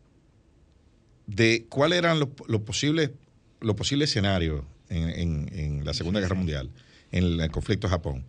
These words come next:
Speaker 1: para dar el paso definitivo. Y, el, y, el, y la alternativa a la, a la, a la bomba atómica era la invasión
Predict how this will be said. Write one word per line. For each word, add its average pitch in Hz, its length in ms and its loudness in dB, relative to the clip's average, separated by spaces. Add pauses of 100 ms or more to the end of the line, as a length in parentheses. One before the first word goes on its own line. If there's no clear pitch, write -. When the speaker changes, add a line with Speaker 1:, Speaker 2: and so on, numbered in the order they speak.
(1080)
Speaker 1:
para 107 560 6
dar 110 220 4
el 120 80 2
paso 110 260 2
definitivo. 85 500 0
Y, 80 80 2
el, 80 160 -2
y, 87 180 2
el, 87 240 0
y 92 160 2
la 90 400 2
alternativa 104 840 2
a 95 40 2
la, 90 120 -2
a 90 180 -2
la, 73 460 0 (400)
a 87 100 0
la 87 80 4
bomba 85 260 2
atómica 73 440 -2
era 90 340 2 (1080)
la 95 160 2
invasión 82 440 0